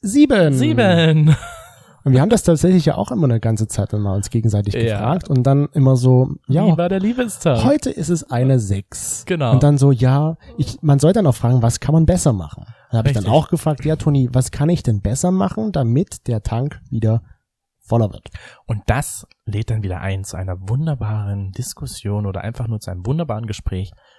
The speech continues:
Speaker 2: wo man mal wieder miteinander redet. Weil Kommunikation ist ja das A und O.
Speaker 1: Das H and O.
Speaker 2: H and O.
Speaker 1: In a relationship.
Speaker 2: Yes, of course.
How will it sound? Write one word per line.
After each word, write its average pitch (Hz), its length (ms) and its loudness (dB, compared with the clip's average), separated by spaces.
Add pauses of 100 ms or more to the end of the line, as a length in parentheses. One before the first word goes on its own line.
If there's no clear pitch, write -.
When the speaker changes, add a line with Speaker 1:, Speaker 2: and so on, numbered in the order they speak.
(280)
Speaker 2:
wo 120 200 2
man 202 160 -2
mal 202 220 -4
wieder 120 180 -4
miteinander 143 560 -6
redet. 98 340 -12
Weil - 160 -18
Kommunikation 110 720 -4
ist 196 100 -4
ja 202 80 -4
das - 220 -10
A 87 160 -6
und 180 240 -6 (120)
O. 123 440 4
Speaker 1:
Das 110 240 0
H 139 400 -6
and 123 220 -2 (100)
O. 107 420 2
Speaker 2:
H 113 320 -4
and 127 200 -2
O. 113 320 0
Speaker 1:
In 120 180 -2
a 113 40 -2
relationship. 110 800 -6 (180)
Speaker 2:
Yes, 92 1000 -8
of 104 320 -4
course. 113 380 2